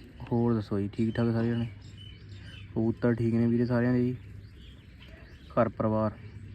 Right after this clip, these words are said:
ਆਪਣੇ ਬੱਚੇ ਕਢਵਾਏ ਹੋਏ ਨੇ, ਕਿਵੇਂ ਨੇ ਜੀ ਸਾਰਿਆਂ ਦੇ? ਠੀਕ ਨੇ? ਪਰਮਾਤਮਾ ਸਭ ਦਾ ਕਰਵਾ-, ਘਰ ਪਰਿਵਾਰ ਸਾਰਿਆਂ ਦੇ ਕਬੂਤਰ ਠੀਕ ਰੱਖੇ, ਤੰਦਰੁਸਤੀਆਂ ਬਖਸ਼ੇ। ਤੇ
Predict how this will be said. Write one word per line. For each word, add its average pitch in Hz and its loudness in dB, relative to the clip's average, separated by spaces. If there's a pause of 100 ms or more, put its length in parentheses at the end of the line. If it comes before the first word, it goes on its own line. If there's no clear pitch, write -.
(1160)
ਆਪਣੇ 113 -2
ਬੱਚੇ 107 0 (360)
ਕਢਵਾਏ 117 4
ਹੋਏ 107 4
ਨੇ, 107 4
ਕਿਵੇਂ 107 2
ਨੇ 110 4
ਜੀ 117 4
ਸਾਰਿਆਂ 117 4
ਦੇ? 117 2
ਠੀਕ 110 -2
ਨੇ? 123 2 (2250)
ਪਰਮਾਤਮਾ 107 -4
ਸਭ 110 -8
ਦਾ 113 -4
ਕਰਵਾ-, 110 -6 (280)
ਘਰ 113 2
ਪਰਿਵਾਰ 104 -2 (720)
ਸਾਰਿਆਂ 110 0
ਦੇ 117 2
ਕਬੂਤਰ 113 0 (880)
ਠੀਕ 110 0
ਰੱਖੇ, 110 -4
ਤੰਦਰੁਸਤੀਆਂ 110 -4
ਬਖਸ਼ੇ। 113 -6 (2250)
ਤੇ 123 -4